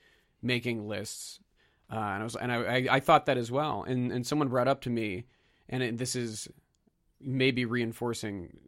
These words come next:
certain stereotypes, but on the female side of things, the idea of, like,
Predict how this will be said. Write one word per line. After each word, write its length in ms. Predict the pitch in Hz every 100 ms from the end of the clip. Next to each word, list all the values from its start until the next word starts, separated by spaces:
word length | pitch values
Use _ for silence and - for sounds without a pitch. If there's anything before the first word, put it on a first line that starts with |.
| _
certain 240 | - - 95
stereotypes, 760 | - 143 143 120 113 104 - - - - _
but 400 | - 143 135 - _ _ _ _ _ _ _ _ -
on 280 | 135 135 120
the 180 | 127 117
female 380 | - 226 190
side 260 | 139 135 120
of 100 | 120
things, 380 | - 113 113 110
the 140 | 123
idea 340 | 113 113 120 98
of, 120 | 117
like, 420 | 117 104 101 -